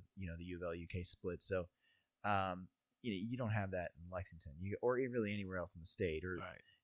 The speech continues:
Speaker 1: if, um, you know, or like, uh, other big, big name, co-, you know, Columbus, you know, they're pretty much all Ohio State there, you know,
Speaker 2: Yeah.
Speaker 1: you get, um, Austin, Texas. I mean, they're pretty much all U T. Um,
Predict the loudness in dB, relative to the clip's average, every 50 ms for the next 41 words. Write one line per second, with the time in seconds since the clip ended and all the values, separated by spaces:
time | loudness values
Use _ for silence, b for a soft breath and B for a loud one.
0 | b 2 2 2 2 0 _ _ -6 -2 0 2 2 0 -2 -4 -6 -10 _ -2
1 | 0 0 2 2 0 0 -2 -2 -4 -6 _ -2 0 0 0 0 2 2 4 4
2 | 4 2 0 -2 _ _ _ 4 6 6 6 6 4 2 0 _ _ _ -12 -4
3 | 2 4 4 4 4 -2 _ _ _ _ -20 -6 2 4 4 4 4 2 -4 -2
4 | -2 -2 -2 -2 -2 -2 -4 -4 -4 -4 -2 -2 0 0 0 -2 -2 -2 -2 -2
5 | -2 -2 -4 -4 -2 -2 -2 -2 -2 -2 -2 -2 0 2 4 4 4 4 2 0
6 | 0 -2 -2 -2 -2 -2 -2 -2 -4 -6 -10 -10 -10 -10 -14 -12 -6 -2 2 4
7 | 4 6 4 4 2 _ _ _ -20 -20 -20 _ _ _ -2 2 4 4 4 4
8 | 2 2 2 2 2 2 0 -4 -2 2 4 4 4 2 0 -4 -6 -8 -8 -8
9 | -8 -8 -8 -4 -2 -2 -2 -2 0 2 4 6 6 6 6 6 4 4 2 0
10 | 0 2 2 2 2 0 -4 -10 _ _ _ _ _ _ _ -2 0 2 2 2
11 | 2 0 -2 -4 -6 -8